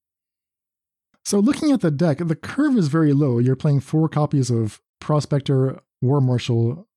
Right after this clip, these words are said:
Runefeld Hordemaster, Snoop, Goblin Matron. But do you ever attack for lethal, or is it just a combo deck in disguise?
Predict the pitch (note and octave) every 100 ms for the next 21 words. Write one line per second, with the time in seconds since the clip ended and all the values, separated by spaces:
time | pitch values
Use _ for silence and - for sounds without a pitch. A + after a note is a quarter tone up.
0 | _ - E3 D3+ C#3 B2 B2 B2 A#2 B2
1 | A2+ A#2 - - C3+ B2+ - C3 C3 C#3
2 | A#2 A2+ A#2 A2+ A2 _ _ _ _ _
3 | - D#3 F3 E3 G3 C4+ C#4 D#3+ - B2+
4 | F#3 - F3+ G3 A3+ C4+ G3+ D3+ C#3+ -
5 | D#3 C3+ - D3 C3 B2 B2 A#2+ _ _
6 | - C3 A#2+ - A#2 A#2 A#2 -